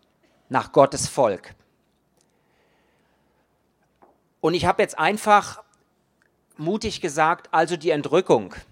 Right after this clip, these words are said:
der Gemeinde hin. Und es gibt dafür einen klaren Hinweis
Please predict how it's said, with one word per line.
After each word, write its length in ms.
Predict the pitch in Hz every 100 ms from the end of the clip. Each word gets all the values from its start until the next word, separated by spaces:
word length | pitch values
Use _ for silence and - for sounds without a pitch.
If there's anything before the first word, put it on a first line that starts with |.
| _ _ _ -
der 100 | 120
Gemeinde 540 | 131 123 131 143 107 76 _ _ _ _ _ _ _ _ _ _ _ - - _ _ _ _ _ _ _ _
hin. 360 | - 139 110 76 _ _ _ _ _ _ _ _ _ _ _ _ _ _ -
Und 100 | 170
es 140 | -
gibt 240 | 214 -
dafür 580 | 165 190 220 226 214 220 - _ _
einen 340 | 156 156 156 156 _ _ -
klaren 540 | 160 156 180 190 170
Hinweis 840 | 147 180 180 117 95 - - -